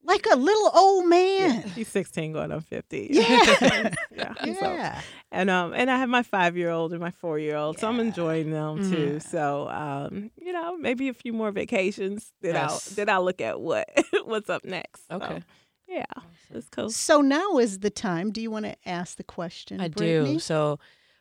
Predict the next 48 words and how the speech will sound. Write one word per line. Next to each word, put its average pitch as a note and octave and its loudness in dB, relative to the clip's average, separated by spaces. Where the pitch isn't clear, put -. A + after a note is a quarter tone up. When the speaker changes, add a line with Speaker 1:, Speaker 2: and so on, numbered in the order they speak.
Speaker 3:
um, D3 -2
always E3 2
back E3 0
to E3+ -6
being D3 -2
great. C#3+ -2
So D3+ -4
is D3 -4
there F3+ -2
someone F#3 2
you D#3+ -2
know C3 0
within C#3 -6
your, C3+ -4
um, C3 -8
within C#3+ -8
your D#3 4
circle C#3+ -2
of C3 -2
influence C3 -8
who C#3+ -10
is C#3 -10
being C#3+ -8
great C3 -8
right C3 -6
now? C3 -6
And C3 -12
this C3+ -12
is D3+ -8
someone C#3 -6
that, C3+ -8
like, C3 -8
is D3+ -8
not D3 -2
like C3+ -12
a, C3 -10
a, D3 -10
a D3+ -8
Beyonce C3+ -4
or B2+ -8
an B2 -10
Obama, B2+ -4
but E3 -4
someone C#3+ -4
in C#3 -10
your C#3 -6
everyday C3+ -6
life C3 -10